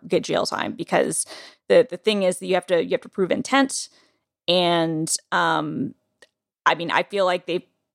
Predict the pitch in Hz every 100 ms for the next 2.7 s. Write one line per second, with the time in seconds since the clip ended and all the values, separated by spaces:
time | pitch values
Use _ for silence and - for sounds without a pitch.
0 | - 190 180 175 165 196 180 - 175 -
1 | - 233 254 269 269 - - _ _ _
2 | _ 190 202 170 160 156